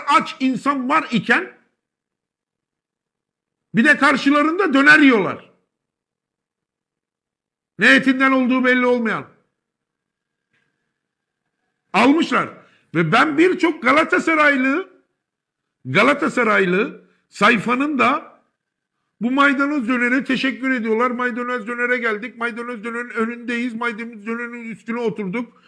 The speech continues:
Altımıza aldık falan bir kamyonda görsellerini bizim başta sevgili Fenerbahçeliler ve Beşiktaşlılar ortaya çıkartmışlar, koyuyorlar.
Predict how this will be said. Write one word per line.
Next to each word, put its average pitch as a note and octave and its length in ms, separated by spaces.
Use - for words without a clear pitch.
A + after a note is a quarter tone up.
Altımıza A3+ 560
aldık A3 440
falan B3 300
bir E4 80
kamyonda A#3 800
görsellerini C4 920
bizim B3 320
başta C4+ 320
sevgili B3+ 400
Fenerbahçeliler B3+ 920
ve A#3 120
Beşiktaşlılar B3 580
ortaya A#3 380
çıkartmışlar, C#4+ 640
koyuyorlar. A#3+ 440